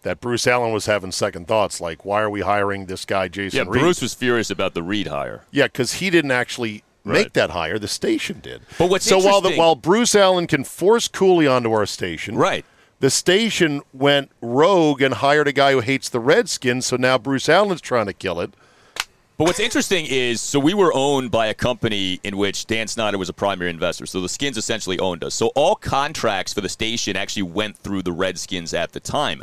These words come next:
Speaker 1: Right.
Speaker 2: When they signed Reed, you would have thought that that would have, uh,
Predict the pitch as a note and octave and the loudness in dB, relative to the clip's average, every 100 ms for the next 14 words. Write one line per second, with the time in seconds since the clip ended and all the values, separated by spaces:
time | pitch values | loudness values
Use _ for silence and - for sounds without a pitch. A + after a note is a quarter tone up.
0 | - E2+ E2+ E2 A#2 B2+ D#3 - D#3+ F3+ | -14 -10 -8 -2 -2 -2 -4 -2 -2 -2
1 | G3+ A2 G2+ G3+ F#3+ A#2+ G#2 A#2+ A#2+ - | -4 -6 -4 -4 -2 -4 -4 -2 -4 -2
2 | - D3 D#3+ - A2 B2 B2+ A#2+ A2+ G#2+ | 2 2 2 -4 -2 -4 -2 2 2 2
3 | E2+ - _ _ A2 | -2 -20 _ _ -2